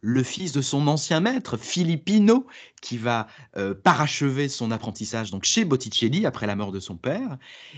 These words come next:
Et, et d'ailleurs, l'exposition de, du musée Jacques Marandré, hein, présente une œuvre, euh, ici le retour de Judith à Béthulie, une œuvre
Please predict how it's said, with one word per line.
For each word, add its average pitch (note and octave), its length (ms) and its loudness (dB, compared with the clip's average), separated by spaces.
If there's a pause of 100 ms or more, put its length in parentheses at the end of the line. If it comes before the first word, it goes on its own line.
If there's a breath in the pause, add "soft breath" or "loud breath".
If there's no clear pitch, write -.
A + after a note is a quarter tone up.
(120)
Et, G2 320 2
et - 20 4
d'ailleurs, A2+ 280 4
l'exposition B2 680 -2
de, G#2+ 140 -4
du G2 120 -6
musée G#2+ 280 2
Jacques G#2+ 200 -2
Marandré, G#2 480 2
hein, B2 180 0
présente B2+ 520 -2
une G#2 120 -2
œuvre, B2 360 2 (480 loud breath)
euh, F#2 680 0 (140)
ici G2+ 300 0
le A#2+ 100 6
retour G#2 320 0
de G#2 80 0
Judith G2+ 380 -2
à G2+ 40 2
Béthulie, G#2 380 0
une C#3+ 160 6
œuvre D3 240 4